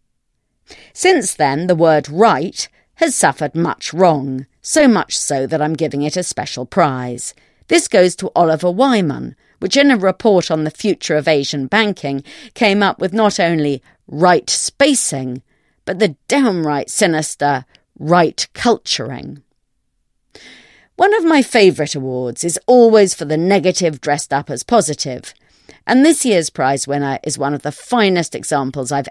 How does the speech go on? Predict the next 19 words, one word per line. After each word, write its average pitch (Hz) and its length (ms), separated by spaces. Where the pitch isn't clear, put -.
ever 151 300
seen. 135 580
An 247 120
analyst 285 540
at - 100
Religare 139 840
heroically 226 760
described 160 580
a 175 60
big 208 300
drop 165 260
in 143 160
profits - 460
at - 100
United 147 560
Spirits - 480
thus: 143 600
"Profits - 680
de-grew 220 1160